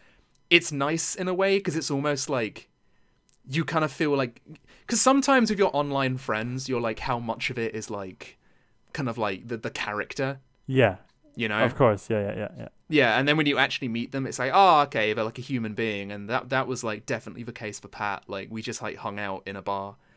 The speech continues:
Speaker 2: Yeah.
Speaker 1: And <laughs> I remember, this is, like, the first night I was there, and he said to me, um, "You know what, Clems, I'm happy you're not a douchebag." <laughs>
Speaker 2: <laughs>
Speaker 1: I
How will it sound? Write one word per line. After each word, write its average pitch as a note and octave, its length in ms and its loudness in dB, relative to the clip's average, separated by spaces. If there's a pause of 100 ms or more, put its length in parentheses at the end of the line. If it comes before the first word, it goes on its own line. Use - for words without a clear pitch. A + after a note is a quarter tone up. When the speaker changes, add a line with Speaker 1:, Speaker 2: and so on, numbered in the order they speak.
Speaker 2:
Yeah. A2+ 280 2 (180)
Speaker 1:
And A#2+ 120 -2
<laughs> - 20 4
I G3+ 500 4
remember, A3 680 2 (280)
this A3+ 160 4
is, B3 200 6
like, F#3+ 160 6
the G3 80 6
first E3 400 2
night D#3 260 4
I C#3+ 100 2
was C3+ 180 2
there, C3+ 240 2 (280)
and C3+ 140 2
he C#3+ 100 6
said E3 300 2
to - 120 -6
me, C#3 280 0
um, A#2+ 420 -2 (300)
"You C#3+ 100 2
know D#3+ 120 6
what, F3+ 140 4
Clems, F#3+ 320 2
I'm C#3+ 120 0
happy D#3+ 280 2
you're D3+ 120 2
not D3 140 -2
a C3+ 40 -6
douchebag." A#2+ 680 -4 (600)
<laughs> - 20 -
Speaker 2:
<laughs> - 0 -
Speaker 1:
I - 960 4